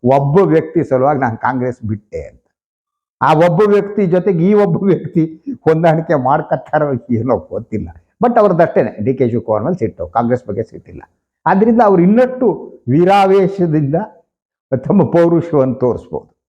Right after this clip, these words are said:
ಯಡಿಯೂರಪ್ಪ ಮತ್ತು, ಆ, ವಿಜಯೇಂದ್ರನ್ನು ಬೈದು ಇದ್ ಮಾಡ್ಬೋದು, ಆ ಲಕ್ಷಣಗಳು ಕಾಣ್ತವೆ. ಆದ್ರೆ ಎತ್ತಾಳು ಮಾತಾಡಲ್ಲ ಸ್ವಲ್ಪ ದಿವ್ಸ,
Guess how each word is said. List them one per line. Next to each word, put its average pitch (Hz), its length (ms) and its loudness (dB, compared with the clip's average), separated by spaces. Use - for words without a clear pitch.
ಯಡಿಯೂರಪ್ಪ 156 440 2
ಮತ್ತು, 127 640 -4
ಆ, 120 160 2
ವಿಜಯೇಂದ್ರನ್ನು 131 800 2
ಬೈದು 147 760 0
ಇದ್ 107 100 -8
ಮಾಡ್ಬೋದು, 110 420 -4
ಆ 131 160 2
ಲಕ್ಷಣಗಳು 185 580 2
ಕಾಣ್ತವೆ. 120 500 -4
ಆದ್ರೆ 240 600 0
ಎತ್ತಾಳು 214 400 2
ಮಾತಾಡಲ್ಲ 98 440 -4
ಸ್ವಲ್ಪ 107 300 -4
ದಿವ್ಸ, - 220 -16